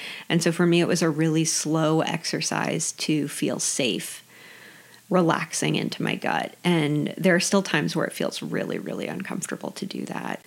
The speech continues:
So the things that have gotten in the way of me trusting myself are feeling like I can't trust my own body, feeling like I'm at war with my body. And he was talking about the people pleasing, not wanting to upset situations or rock the boat has also gotten in the way.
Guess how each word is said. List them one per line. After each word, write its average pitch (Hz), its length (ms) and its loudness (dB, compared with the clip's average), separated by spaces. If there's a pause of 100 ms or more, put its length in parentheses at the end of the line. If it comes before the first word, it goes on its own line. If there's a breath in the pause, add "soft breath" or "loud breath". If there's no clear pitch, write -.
So 214 160 6
the 202 100 10
things 190 320 8
that 185 220 6
have 180 160 4
gotten 165 300 4
in 175 120 6
the 170 80 4
way 165 220 4
of 165 120 0
me 170 140 6
trusting 214 400 4
myself 156 560 2
are 143 480 0
feeling 175 380 4
like 170 120 4
I 180 80 4
can't 156 240 0
trust - 300 -2
my 165 140 4
own 165 160 6
body, 180 680 0
feeling 156 600 0
like - 520 -2
I'm 165 200 4
at 139 120 0
war 160 320 0
with 156 220 -2
my 151 140 0
body. 180 680 -4
And 185 100 4
he 190 60 8
was 180 160 4
talking 160 380 0
about 151 380 0
the - 100 -2
people - 340 -4
pleasing, 156 540 0
not 143 160 -2
wanting 147 260 -2
to - 180 -2
upset - 440 -4
situations 147 840 -2
or 147 100 0
rock - 360 -4
the 147 80 -4
boat - 320 -4
has 156 200 -4 (120)
also - 240 -4
gotten - 320 -2
in - 80 0
the - 80 -2
way. - 320 -4